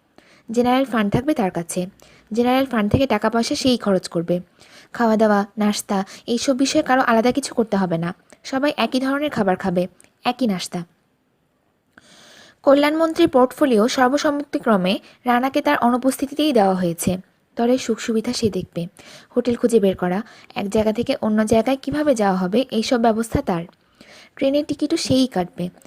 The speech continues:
সেন্ট মার্টিনে কিভাবে যেতে হবে, তাও সেই খুঁজে বের করবে। মোতালেব বলল, "এন্টারটেইনমেন্টটা আমার হাতে ছেড়ে দে,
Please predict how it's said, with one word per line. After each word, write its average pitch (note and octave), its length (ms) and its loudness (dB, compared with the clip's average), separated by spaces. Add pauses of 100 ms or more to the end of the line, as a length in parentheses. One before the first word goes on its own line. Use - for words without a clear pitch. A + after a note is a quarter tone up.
(260)
সেন্ট C4+ 320 -2
মার্টিনে C#4+ 260 -2
কিভাবে C#4 340 -2
যেতে A#3+ 220 0
হবে, G#3 240 2
তাও A#3+ 220 2
সেই C4 280 0
খুঁজে G#3 240 0
বের F#3 180 -2
করবে। F3 360 -6 (720)
মোতালেব A#3+ 420 0
বলল, F3+ 300 -2 (520)
"এন্টারটেইনমেন্টটা D4+ 920 0
আমার G#3+ 200 2
হাতে A3 180 0
ছেড়ে F#3+ 220 -4
দে, F3+ 100 -4